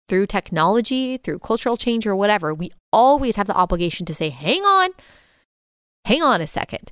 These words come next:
And really, that's, as conservatives, that's what conservatives essentially believe too, but especially as Christians, when people, when things go from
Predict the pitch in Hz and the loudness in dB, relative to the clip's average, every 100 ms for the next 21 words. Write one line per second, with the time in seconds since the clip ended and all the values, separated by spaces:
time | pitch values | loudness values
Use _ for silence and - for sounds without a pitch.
0 | - - 285 254 359 339 240 214 - - | -10 -2 0 2 4 4 4 0 -4 -2
1 | 185 - 196 - 269 339 196 160 156 175 | -2 0 -2 0 2 2 2 -2 -2 0
2 | - 190 - 185 - 254 277 214 175 180 | 2 2 2 0 2 2 2 0 0 -2
3 | 185 185 160 165 156 - 160 165 - 233 | -2 -2 -2 0 -2 0 2 0 0 -2
4 | 240 220 170 - 170 - 147 - 151 - | -2 -2 -2 -2 -4 -4 -4 -2 -2 0
5 | 247 262 254 - 185 240 277 254 208 202 | 4 6 4 2 0 0 0 0 2 2
6 | 202 180 156 | 2 0 -2